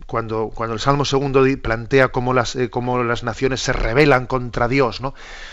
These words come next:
Las naciones se rebelan contra Dios, y dice el Salmo segundo, "Dios los mira desde el cielo y sonríe". Todo lo que ahora te preocupa cabe dentro de una sonrisa.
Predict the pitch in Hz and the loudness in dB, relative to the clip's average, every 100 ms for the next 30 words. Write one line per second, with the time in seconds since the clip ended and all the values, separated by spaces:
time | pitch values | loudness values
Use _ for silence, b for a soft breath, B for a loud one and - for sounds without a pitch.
0 | B B - 113 113 113 139 151 147 139 | B B -10 -8 -6 -4 2 2 2 2
1 | 113 113 120 180 135 123 127 120 120 113 | 0 2 6 6 6 2 -2 -2 -2 -2
2 | 117 - 143 131 127 123 - 120 117 - | -4 -2 -2 0 2 0 2 0 -2 -6
3 | 107 113 107 104 - 117 156 147 143 123 | -6 -6 -8 -10 -10 -4 -4 -2 -4 -2
4 | 143 127 120 117 107 131 123 113 - 98 | 0 2 2 -2 -2 -2 -2 -4 -6 -10
5 | 92 92 90 - - - - - - - | -8 -8 -10 -16 -20 -20 -20 -20 -20 -20
6 | - - - b b b b b - 190 | -20 -20 -20 b b b b b 6 6
7 | 185 139 135 135 131 127 127 117 147 147 | 6 4 4 4 4 0 -2 -2 -2 0
8 | 175 180 - 139 127 131 143 131 113 113 | 0 2 2 4 4 0 0 -4 -4 -4
9 | 110 - 113 110 104 - 87 | -4 -4 -4 -4 -6 -8 -10